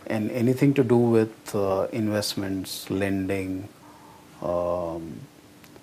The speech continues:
structuring of finances, et cetera, is all handled by Treasury. Treasury also handles, uh, things like forex exposure, uh, risks associated with, uh,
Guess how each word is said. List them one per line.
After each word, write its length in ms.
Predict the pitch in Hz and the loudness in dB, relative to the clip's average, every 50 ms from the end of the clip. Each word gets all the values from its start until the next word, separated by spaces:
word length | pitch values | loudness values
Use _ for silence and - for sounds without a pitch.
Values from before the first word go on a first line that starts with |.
| - - - - - - - - - | -20 -20 -20 -20 -20 -20 -20 -16 -12
structuring 600 | - - - 104 107 - - 110 101 101 101 101 | -8 -4 -2 -2 -2 -2 -2 -2 0 0 0 -2
of 120 | 98 - | -2 -4
finances, 680 | - 104 101 95 95 92 92 - - 95 90 92 - - | -4 -4 -4 -4 -4 -6 -6 -6 -4 -4 -4 -4 -6 -6
et 120 | 90 - | -6 -4
cetera, 300 | - - 87 - - 90 92 | -4 -6 -6 -2 -2 0 0
is 120 | 107 104 104 | 0 0 2
all 220 | 107 107 113 117 | 2 2 4 2
handled 340 | 110 98 90 92 104 101 95 | 2 0 -2 -4 -4 -4 -4
by 140 | 104 113 - | -4 -4 -4
Treasury. 500 | - - 95 85 90 98 - - - - - - - - - - - - - - - - - - | -2 -2 -4 -4 -4 -6 -10 -12 -14 -16 -18 -20 -20 -20 -20 -20 -20 -20 -20 -20 -20 -20 -8 -2
Treasury 320 | - 104 98 98 110 117 | 0 0 2 4 6 8
also 340 | 117 110 110 117 - - 156 | 8 8 8 8 8 8 8
handles, 680 | 127 117 113 113 113 120 120 120 120 117 113 - - 113 | 8 6 4 2 4 4 4 4 4 2 0 -2 0 2
uh, 640 | 107 104 104 101 98 98 95 95 92 92 92 92 - - - - - - - - - - - - - - | 2 2 2 0 0 -2 -2 -2 -2 -2 -4 -6 -8 -12 -16 -20 -20 -20 -20 -20 -20 -20 -20 -20 -4 0
things 300 | - 110 104 104 101 - | 2 2 2 2 2 0
like 160 | 101 101 101 | 0 0 2
forex 380 | - - 104 101 101 104 - - | 2 4 4 4 2 0 -2 -4
exposure, 800 | 95 - - - - 101 101 101 101 107 98 95 95 95 95 110 - - - - - | -4 -4 -6 -4 -4 -2 -2 -2 -2 -2 -2 -2 -2 -2 -4 -4 -8 -10 -12 -12 -8
uh, 580 | - 104 90 90 90 95 95 98 92 - - - - - - - - - | -6 -2 -2 0 0 0 -2 -2 -4 -4 -6 -8 -10 -14 -20 -20 -12 -6
risks 340 | 107 101 110 110 - - - | -2 2 2 2 2 2 0
associated 640 | 98 - - 104 98 - - 101 95 - 104 95 101 | -2 -2 -4 -4 -4 -4 -4 -4 -2 -2 -4 -2 -2
with, 380 | 101 101 98 95 - - - | -2 -2 -2 -4 -8 -8 -6
uh, 360 | 104 92 90 98 107 110 - | -4 -2 -2 -2 -4 -6 -8